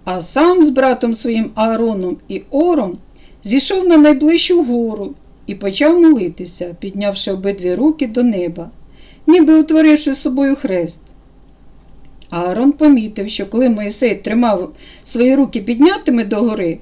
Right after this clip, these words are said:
то євреї перемагали ворогів, а коли від утоми опускав, то тоді амалекитяни перемагали євреїв. Тому Аарон з Ором посадили Моїсея на камінь,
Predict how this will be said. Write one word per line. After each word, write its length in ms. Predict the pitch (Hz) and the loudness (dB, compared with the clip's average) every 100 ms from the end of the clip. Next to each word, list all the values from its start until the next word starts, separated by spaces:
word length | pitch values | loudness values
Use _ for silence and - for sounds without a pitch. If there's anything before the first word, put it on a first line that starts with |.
| - - - - - | -14 -20 -20 -20 -12
то 80 | 202 | -6
євреї 500 | 190 196 180 262 311 | -4 -2 0 2 4
перемагали 680 | 320 330 320 294 214 214 208 | 2 4 6 6 2 -2 -4
ворогів, 580 | 196 196 196 196 190 214 - - - - - - - | -4 -4 -4 -6 -10 -10 -18 -20 -20 -20 -20 -20 -6
а 120 | 208 | -4
коли 280 | 208 262 269 | 0 0 0
від 220 | 214 202 | -2 -4
утоми 360 | 247 262 233 202 | 0 2 2 0
опускав, 600 | 196 233 - 349 381 415 - - - - | -4 -8 -2 -2 -2 -6 -16 -20 -20 -8
то 120 | - | -4
тоді 440 | 277 349 302 359 - | 0 0 0 -2 -4
амалекитяни 840 | 262 269 285 311 370 - 180 175 170 | 0 4 4 4 0 -2 -2 -2 -6
перемагали 720 | 180 175 175 180 175 175 175 | -6 -4 -4 -6 -6 -6 -6
євреїв. 520 | 175 175 175 175 180 - - - - - - - - | -8 -6 -8 -8 -14 -20 -20 -20 -20 -20 -20 -14 -2
Тому 340 | 226 247 311 | 2 2 0
Аарон 460 | - 208 220 233 185 | -4 -2 0 -2 -4
з 160 | 202 196 | -8 -2
Ором 380 | 294 330 240 175 - - - - - - | 0 2 0 -4 -10 -20 -20 -20 -20 -6
посадили 640 | 240 294 330 294 320 294 | 0 0 2 2 4 4
Моїсея 540 | 262 262 269 - 277 247 | 4 4 2 2 2 2
на 160 | 220 | 0
камінь, 580 | 220 302 349 370 214 214 | 0 2 4 4 2 -4